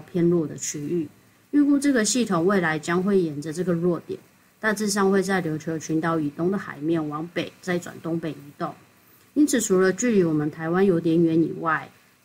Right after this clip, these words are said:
其实未来的发展强度也将有些受限，要成台的机会也会是比较低的。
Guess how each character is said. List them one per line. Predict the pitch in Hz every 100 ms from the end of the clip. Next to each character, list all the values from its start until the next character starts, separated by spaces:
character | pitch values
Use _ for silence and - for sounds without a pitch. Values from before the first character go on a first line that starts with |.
| -
其 | 190
实 | 202
未 | 233 226
来 | 175
的 | 165 156
发 | 190 190
展 | 165
强 | 147 147 151
度 | 180
也 | 151
将 | 135 170
有 | 165 143
些 | 139 160
受 | - 151
限， | 143 - 156 - - _ -
要 | 240
成 | 196 175
台 | 170 165
的 | 175
机 | 175 185
会 | 190 214
也 | 147 143
会 | 175
是 | 156 165
比 | 143
较 | 156 156
低 | - 160
的。 | 156 151